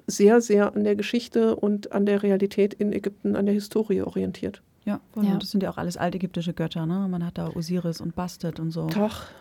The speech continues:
Speaker 3: Genau,
Speaker 2: Ähm,
Speaker 3: ja.
Speaker 2: ja.
Speaker 1: Mhm, mhm.
Speaker 3: Also die, die populärsten Götter, die auch in den Anfangsmissionen
Speaker 1: Mhm.
Speaker 3: immer viel vorkommen, sind
Speaker 1: Mhm.
Speaker 3: Osiris, der eben den Stand des Wassers
Speaker 1: Mhm.
Speaker 3: unter anderem kontrolliert und Bastet, die, die Warenlager und Häuser so ein bisschen,
Speaker 1: Die Göttin der
Speaker 3: ähm,
Speaker 1: Feste und so, ne? Mhm,
Speaker 3: Genau,
Speaker 1: mhm.
Speaker 3: also die,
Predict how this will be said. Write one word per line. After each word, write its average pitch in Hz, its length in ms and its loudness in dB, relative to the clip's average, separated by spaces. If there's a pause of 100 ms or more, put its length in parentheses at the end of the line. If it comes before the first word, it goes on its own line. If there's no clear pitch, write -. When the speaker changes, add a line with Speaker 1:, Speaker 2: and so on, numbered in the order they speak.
Speaker 3:
Genau, 202 320 4
Speaker 2:
Ähm, 202 80 4
Speaker 3:
ja. 196 120 -2
Speaker 2:
ja. 202 140 0
Speaker 1:
Mhm, 226 200 0 (160)
mhm. 208 220 -6 (880)
Speaker 3:
Also 202 180 2
die, 202 220 4
die 202 100 2
populärsten 214 680 6
Götter, 220 240 6
die 208 120 6
auch 202 100 2
in 202 60 6
den 196 180 2
Anfangsmissionen 208 720 2
Speaker 1:
Mhm. 208 60 6
Speaker 3:
immer 233 140 4
viel 214 180 2
vorkommen, 202 440 2
sind 196 200 4
Speaker 1:
Mhm. - 40 -2
Speaker 3:
Osiris, 214 420 4
der 196 140 2
eben 190 180 4
den 190 140 2
Stand 196 220 2
des 190 160 -2
Wassers 208 320 4
Speaker 1:
Mhm. 247 100 8
Speaker 3:
unter 262 180 8
anderem 208 280 4
kontrolliert 202 540 2
und 185 140 0
Bastet, 196 520 0
die, 185 200 2 (400)
die 196 140 2
Warenlager 202 640 4
und 190 180 -2
Häuser 247 560 4
so 233 120 0
ein 226 60 4
bisschen, 220 460 4
Speaker 1:
Die 220 60 4
Göttin 214 280 6
der 214 80 8
Speaker 3:
ähm, 208 60 0
Speaker 1:
Feste 262 360 6
und 233 160 6
so, 247 160 8
ne? 220 140 6
Mhm, 247 160 4
Speaker 3:
Genau, 196 400 8
Speaker 1:
mhm. - 20 6
Speaker 3:
also 202 240 4
die, 208 420 4